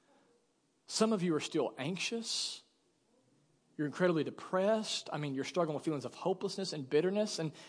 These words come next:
and, and, and maybe not for all of you, but I think for a big chunk of us, a big reason for that is we are not abiding in the vine.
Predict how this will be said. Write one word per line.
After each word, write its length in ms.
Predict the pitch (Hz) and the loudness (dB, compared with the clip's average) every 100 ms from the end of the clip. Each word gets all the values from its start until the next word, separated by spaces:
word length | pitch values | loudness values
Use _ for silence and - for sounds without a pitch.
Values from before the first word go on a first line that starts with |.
| - | -4
and, 160 | - 190 | 2 2
and, 360 | 190 180 185 175 - - | 2 2 2 0 -2 4
and 120 | 180 | 8
maybe 180 | 196 285 | 8 8
not 200 | 262 - | 4 4
for 120 | 190 | 4
all 260 | 151 151 | 6 6
of 140 | 160 160 | 6 2
you, 100 | 175 | 4
but 120 | 165 | 6
I 80 | 151 | 6
think 340 | - 202 233 | 4 0 0
for 160 | 202 196 | 0 2
a 80 | 143 | 2
big 240 | 165 180 | 2 0
chunk 340 | - 185 196 | 0 -2 0
of 140 | 165 131 | 0 2
us, 300 | 123 127 - | 4 2 0
a 60 | 151 | -6
big 400 | 117 147 190 170 | -2 0 0 2
reason 280 | 160 165 | 2 2
for 280 | 151 - 185 | -2 0 2
that 260 | 151 135 135 | 4 4 2
is 160 | 131 | -2
we 240 | 123 143 156 | 0 4 4
are 160 | 165 | 4
not 400 | 151 135 127 160 - | 0 2 2 2 0
abiding 560 | 147 131 120 123 143 139 | -4 0 2 2 -2 -4
in 260 | 120 123 | -6 -6
the 80 | 139 | -6
vine. 480 | 127 143 185 139 | -2 0 0 -2